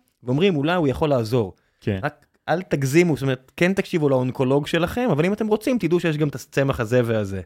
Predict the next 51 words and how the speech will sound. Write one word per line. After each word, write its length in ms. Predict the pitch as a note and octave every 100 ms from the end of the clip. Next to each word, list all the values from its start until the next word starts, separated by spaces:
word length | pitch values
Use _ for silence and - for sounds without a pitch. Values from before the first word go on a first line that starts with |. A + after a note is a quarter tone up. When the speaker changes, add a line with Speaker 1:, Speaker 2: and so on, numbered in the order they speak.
| _
Speaker 2:
מהמם. 260 | A2+ F2+ G#2 _
Speaker 1:
אז 60 | _
צריך 160 | F#3+
להיות 100 | G3+
פה 80 | E3+
איזושהי 220 | D#3+ -
גישה 300 | C#3+ B2+ C#3+
אחראית, 460 | C3 - B2+ B2 G#2+
אבל 120 | G2 G2
כן, 120 | G3+
יש 120 | - D#3+
דברים 300 | D3+ C3+ C3+
בטבע. 420 | B2+ G#2 F2+ F#2
אתה 160 | - -
יודע, 100 | C#3+
רוב 180 | A2 C3
הדברים 400 | C#3 A2 G#2 G#2
הגיעו 240 | A2+ A#2 D3
מהטבע, 360 | E3 A#3 D#3+
מה 100 | G#2+
לעשות? 280 | B2+ G#2+ G#2
Speaker 2:
לגמרי. 260 | G2+ B2+ C3 - _ _ _
אז 80 | G#2+
אני, 100 | G#2 G#2+ G#2+
יש 160 | A#2 -
לי 120 | B2+
שני 160 | - B2+
דברים 220 | A2+ G#2
להגיד 220 | G2+ G2+
לך 100 | -
על 120 | G#2
זה. 160 | G#2 C#3
אחד, 320 | - A#2 G#2+ F#2+ _ _ _ _ _ -
אה, 160 | G#2
אנחנו 520 | G2+ G#2+ A#2 A2 G#2 G2+
ממש 360 | G2 A2+ -
אוהבים 240 | G#2+ G2 G2+
ללכת 240 | F#2 G2
לסיורי 340 | G2 - G2+
פטריות 380 | G2 G#2 G#2 G#2 -
פה 140 | A2
בארץ, 600 | G2+ G#2+ D3 D#3+ D#3 - _ _
כל 120 | G#2
פעם 160 | G#2 G#2
עם, 160 | G2+ G2+
אה, 220 | G2 G2
מישהו 260 | G#2 -
אחר, 240 | F#2+ C#3+ B2+
מנסים 380 | G2+ F#2 - G2+
קצת 220 | G2+ G2
הווייב. 420 | G2 A2+ D#3 F3+